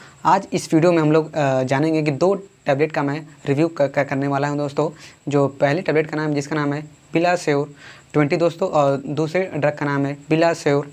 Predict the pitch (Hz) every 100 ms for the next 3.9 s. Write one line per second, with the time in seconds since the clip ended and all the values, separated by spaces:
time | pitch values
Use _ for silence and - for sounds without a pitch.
0 | - 170 160 156 160 175 - - - -
1 | 160 185 185 160 160 214 190 220 - _
2 | _ _ _ - - 165 151 175 196 -
3 | 147 139 135 - 180 175 160 147 156